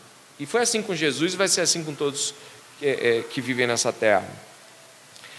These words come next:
Os contrastes vão sendo ampliados.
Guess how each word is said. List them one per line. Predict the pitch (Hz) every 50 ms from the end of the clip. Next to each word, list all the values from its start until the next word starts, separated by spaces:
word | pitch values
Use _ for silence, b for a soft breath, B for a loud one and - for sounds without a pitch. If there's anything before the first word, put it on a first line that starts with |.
| B B 123
Os | 185 208 208
contrastes | - - - - - 233 226 220 214 220 220 220 233 247 262 254 - - - 196 160
vão | 170 190 190 185
sendo | 175 - 196 185 185 175 175
ampliados. | 175 175 170 165 - 170 160 156 147 147 143 135 127 120 - - 107 - - - - -